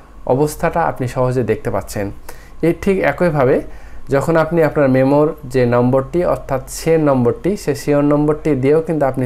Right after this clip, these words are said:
চাইলে আপনার পার্সেলের অবস্থা দেখতে পারবেন। এর জন্য সার্চ অপশনে গিয়ে search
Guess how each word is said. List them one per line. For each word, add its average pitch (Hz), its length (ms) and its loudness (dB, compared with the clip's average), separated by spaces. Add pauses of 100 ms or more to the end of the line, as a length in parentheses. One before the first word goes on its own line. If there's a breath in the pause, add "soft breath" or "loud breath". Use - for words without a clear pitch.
চাইলে 123 300 4
আপনার 123 260 -2
পার্সেলের 117 420 0
অবস্থা 120 280 -4 (420 loud breath)
দেখতে 117 260 -6
পারবেন। 104 260 -2 (440 loud breath)
এর 131 120 -4
জন্য 156 120 2 (100)
সার্চ 151 220 -2
অপশনে 143 400 0
গিয়ে 135 140 2 (640 soft breath)
search 147 240 2